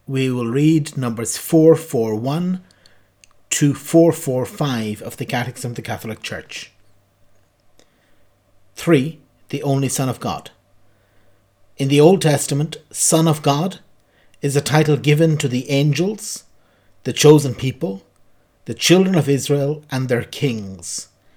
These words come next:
It signifies an adoptive sonship that establishes a relationship of particular intimacy between God and his creature.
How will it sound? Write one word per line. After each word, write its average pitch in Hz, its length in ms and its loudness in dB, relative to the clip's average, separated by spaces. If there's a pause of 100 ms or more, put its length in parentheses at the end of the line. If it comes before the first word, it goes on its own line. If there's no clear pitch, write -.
(580)
It 143 140 -2
signifies 165 800 2
an 147 80 0
adoptive 139 580 2
sonship - 640 -2 (840)
that 123 100 -4
establishes 165 640 2
a 143 80 4
relationship 156 800 4 (540)
of 139 160 -2
particular 175 640 2
intimacy 151 800 0 (580)
between 135 380 0
God 160 360 4
and 151 140 -6
his 143 160 -2
creature. - 480 -4